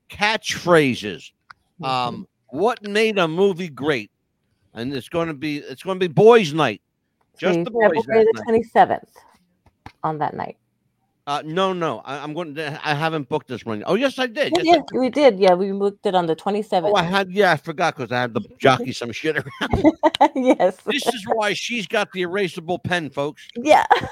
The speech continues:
Speaker 2: <laughs>
Speaker 1: That's why she's got the
Speaker 2: Mm-hmm.
Speaker 1: erasable pen. She keeps this shit straight for me.
Speaker 2: Mm-hmm. Yes,
Speaker 1: And
Speaker 2: I
Speaker 1: who
Speaker 2: do.
Speaker 1: else do we have? What else we got?
Speaker 2: Uh, Glenn Martin's coming back, director, uh, and film producer.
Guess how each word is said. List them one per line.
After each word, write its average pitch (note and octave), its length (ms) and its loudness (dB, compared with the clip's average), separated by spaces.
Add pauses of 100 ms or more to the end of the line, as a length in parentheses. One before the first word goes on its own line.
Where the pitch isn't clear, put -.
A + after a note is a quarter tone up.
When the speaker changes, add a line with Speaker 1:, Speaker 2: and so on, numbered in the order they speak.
(280)
Speaker 2:
<laughs> - 0 - (1160)
Speaker 1:
That's - 200 -8
why G4+ 200 4 (120)
she's F#3 140 -14 (100)
got E3 140 -8
the E3+ 100 -12
Speaker 2:
Mm-hmm. G3 120 -2
Speaker 1:
erasable F3+ 460 -2
pen. D3 120 -4
She D3 160 -10
keeps C3 260 -10
this C#3 140 -8
shit - 220 -10
straight F3+ 400 -4
for C3 200 -6
me. F2+ 200 -10 (280)
Speaker 2:
Mm-hmm. G#3 360 -2 (600)
Yes, A3+ 380 0
Speaker 1:
And A#3+ 120 -6
Speaker 2:
I A3+ 80 2
Speaker 1:
who A#3 80 -2
Speaker 2:
do. A#3 180 2 (100)
Speaker 1:
else A3+ 120 -2 (120)
do F#3 100 -18
we F3 140 -6
have? A#2+ 240 -6
What D#3+ 140 -4
else D3+ 180 -2
we A#2 120 -6
got? E2 220 -8
Speaker 2:
Uh, A3 120 6
Glenn C4 320 6
Martin's D#4+ 360 0
coming A3 400 0
back, - 480 0
director, G3 760 0
uh, F#3+ 200 2 (240)
and F3+ 200 -2
film G#3+ 160 -2
producer. A3+ 360 -4